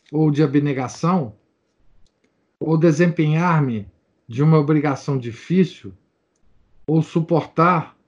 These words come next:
um sofrimento ou uma injúria, como esse combate espiritual, essa virtude,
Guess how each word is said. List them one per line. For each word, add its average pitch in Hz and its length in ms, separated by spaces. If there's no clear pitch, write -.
um 147 140
sofrimento 143 960
ou 139 200
uma 139 140
injúria, 123 680
como 180 340
esse 180 300
combate 160 640
espiritual, 135 1040
essa 135 300
virtude, 135 840